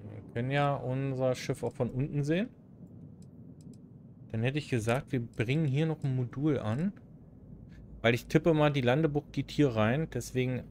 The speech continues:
hat er hier keine Verbindung. Ähm, deswegen brauchen wir hier noch einen Zweier-Wohnblock, hätte ich jetzt gesagt. Und dann nehmen wir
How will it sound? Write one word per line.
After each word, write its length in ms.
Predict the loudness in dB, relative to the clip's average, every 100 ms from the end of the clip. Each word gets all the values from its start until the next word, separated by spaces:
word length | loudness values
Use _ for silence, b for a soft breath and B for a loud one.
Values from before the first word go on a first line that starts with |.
| -8
hat 180 | 0
er 80 | 2
hier 160 | 4 2
keine 260 | 2 0
Verbindung. 800 | 2 0 2 2 4 2 2 -2 -4 B B B -20 -20 -14 -2
Ähm, 560 | 2 4 4 2 -2 -8 -18 -20 -20 -18 -18 -18 -18 -18 -20 -20 -20 -20 -20 -20 -18 -18 -18 -6
deswegen 320 | -4 0 0 2
brauchen 320 | 2 2 2
wir 100 | 2
hier 160 | 2
noch 160 | 0 0
einen 140 | -4
Zweier-Wohnblock, 1400 | -4 -8 2 4 6 4 4 2 2 0 2 4 4 0
hätte 140 | -4
ich 80 | -2
jetzt 240 | -4 -2 -4
gesagt. 640 | -2 -2 -2 -8 -16 -20 -20 -20 -20 -20 -18 -18 -18 -18 -20 -20 -20 -20 -20 -20 -20 -20 -20 -20 -20 -20 -18 -18 -18 -18 -18 -18 -18 -18 -18 -18 -18 -18 -18 -18 -20 -20 -18 -4
Und 220 | -2 2
dann 200 | 4 4
nehmen 260 | 4 4 4
wir 500 | 4 6 4 2